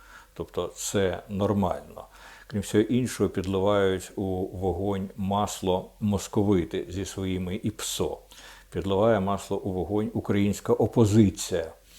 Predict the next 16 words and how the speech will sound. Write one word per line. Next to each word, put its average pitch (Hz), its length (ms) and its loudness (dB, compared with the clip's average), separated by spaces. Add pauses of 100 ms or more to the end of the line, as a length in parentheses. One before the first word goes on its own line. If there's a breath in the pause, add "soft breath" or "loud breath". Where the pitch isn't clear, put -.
(320 loud breath)
Саме 104 360 2
їй 92 240 0
хочеться 95 640 -4
помазати 95 640 0
брудом 92 460 -2
Зеленського, 101 840 0 (400 loud breath)
в - 40 -20
тому 101 300 2
числі 92 320 -2
і 110 200 0
за 107 140 4
допомогою 98 800 2
Залужного 92 880 4
і 101 240 0
цих 92 480 -4
чуток. - 580 -2